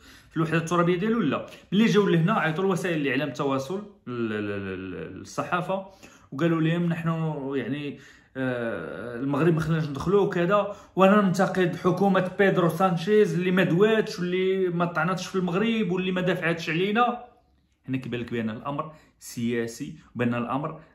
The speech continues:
انتخابي، يعني الامور انتخابيه اللي كتجري هنا في اسبانيا.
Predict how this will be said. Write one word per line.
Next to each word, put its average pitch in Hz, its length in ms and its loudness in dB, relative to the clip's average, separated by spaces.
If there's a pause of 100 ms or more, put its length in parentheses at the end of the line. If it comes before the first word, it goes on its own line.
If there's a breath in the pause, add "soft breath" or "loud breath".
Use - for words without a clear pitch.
انتخابي، 127 760 -2
يعني 98 180 -4
الامور 120 340 -4
انتخابيه 117 520 -6
اللي 117 100 -4
كتجري 107 340 -8
هنا 101 120 -8
في - 140 -16
اسبانيا. 90 460 -10